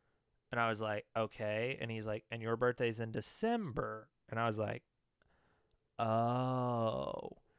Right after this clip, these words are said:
So one year for my car tag in Georgia, I, on my birthday, December twentieth, got my emissions,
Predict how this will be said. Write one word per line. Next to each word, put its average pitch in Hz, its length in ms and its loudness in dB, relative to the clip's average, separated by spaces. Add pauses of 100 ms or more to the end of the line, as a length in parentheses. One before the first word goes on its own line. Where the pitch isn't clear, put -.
(220)
So 156 300 4
one 160 420 8
year 190 500 0
for 170 420 2
my 165 480 0
car 160 320 4
tag 120 400 2
in 113 140 -4
Georgia, 110 600 0 (1160)
I, 120 540 4 (1040)
on 175 160 6
my 185 120 4
birthday, 147 380 0
December 135 340 -6
twentieth, 110 520 -10 (440)
got 147 220 4
my 175 140 4
emissions, 117 720 -4